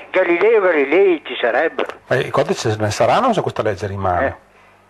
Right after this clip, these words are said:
Speaker 2: Cioè, nel senso che di fatto impedisce qualsiasi ricerca.
Speaker 1: Sì, ma anche voi vi professate religiosi.
Speaker 2: Vabbè, no, no, non tutte le religioni sono uguali.
Speaker 1: Va bene,
Speaker 2: Mm.
Speaker 1: siamo risolti. Comunque,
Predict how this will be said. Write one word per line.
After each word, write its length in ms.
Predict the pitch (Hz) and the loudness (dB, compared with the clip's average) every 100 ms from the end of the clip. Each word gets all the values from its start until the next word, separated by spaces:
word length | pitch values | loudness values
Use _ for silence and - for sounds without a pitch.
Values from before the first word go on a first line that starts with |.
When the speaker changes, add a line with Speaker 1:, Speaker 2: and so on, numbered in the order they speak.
| _ _ _ | _ _ _
Speaker 2:
Cioè, 120 | - | -4
nel 100 | 117 | -2
senso 240 | 110 151 180 | 0 -2 0
che 200 | 139 110 | 0 0
di 80 | 123 | -2
fatto 300 | 165 170 147 | 0 -2 -2
impedisce 500 | 120 120 120 143 127 | -4 -4 -4 -4 -4
qualsiasi 500 | - 98 - 110 117 | -2 -2 -2 -2 -2
ricerca. 680 | 92 - 101 92 - - - - | -4 -2 -2 -2 -6 -18 -8 -4
Speaker 1:
Sì, 80 | 277 | -2
ma 100 | 147 | -2
anche 160 | 147 | -2
voi 260 | 170 302 311 | 0 2 2
vi 100 | 208 | 0
professate 600 | - 151 143 185 156 160 156 | -2 -4 -2 -2 -2 -2 -2
religiosi. 720 | 147 151 143 147 127 117 104 - - - | -2 -4 0 2 2 -2 -12 -16 -20 -8
Speaker 2:
Vabbè, 360 | 113 123 123 127 | -6 -6 -8 -6
no, 240 | 135 131 | -6 -4
no, 220 | 143 147 - - - 147 - | -4 -4 -6 -18 -14 -14 -2
non 200 | 185 196 | 0 2
tutte 240 | 214 214 | 0 0
le 120 | 165 | 2
religioni 340 | 139 - 143 151 | 2 0 0 0
sono 220 | - 120 | -2 -2
uguali. 460 | 101 101 92 82 85 - _ _ _ _ _ | 0 0 0 -4 -16 -20 _ _ _ _ _
Speaker 1:
Va 160 | 113 123 | -4 -2
bene, 280 | 131 135 131 - - | 0 0 -2 -8 -4
Speaker 2:
Mm. 80 | 120 90 92 - - | -4 -6 -12 -16 -6
Speaker 1:
siamo 240 | - 127 123 | -2 0 0
risolti. 380 | 113 - 107 98 - - | -4 -4 -4 -4 -14 -6
Comunque, 460 | 185 196 185 135 | -2 0 0 0